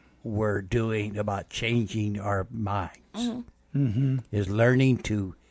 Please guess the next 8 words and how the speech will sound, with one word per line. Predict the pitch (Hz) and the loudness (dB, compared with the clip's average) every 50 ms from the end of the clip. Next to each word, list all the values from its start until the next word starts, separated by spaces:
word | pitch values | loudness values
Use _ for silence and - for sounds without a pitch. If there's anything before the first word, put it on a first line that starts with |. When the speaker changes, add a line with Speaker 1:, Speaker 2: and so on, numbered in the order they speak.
| _ _ _ | _ _ _
Speaker 1:
get | 123 117 113 117 | -2 0 0 2
into | 120 120 110 95 104 101 | 0 0 0 0 0 0
that | 101 107 127 165 - - | 0 0 0 -2 -2 -4
sort | - - 135 139 135 123 | 0 2 2 4 4 2
of | 131 123 | 0 0
relationship | 123 117 117 117 117 117 101 - - 101 87 - - 90 98 95 - - - - - - - - _ - - _ - | 0 -2 -2 -2 -2 -2 -4 -4 -6 -8 -8 -8 -6 -4 -4 -4 -4 -6 -10 -12 -12 -12 -12 -12 _ -20 -20 _ -4
and | 101 104 101 104 101 | -2 -2 0 0 0
let | 101 107 107 110 - - | 0 0 0 0 -2 -8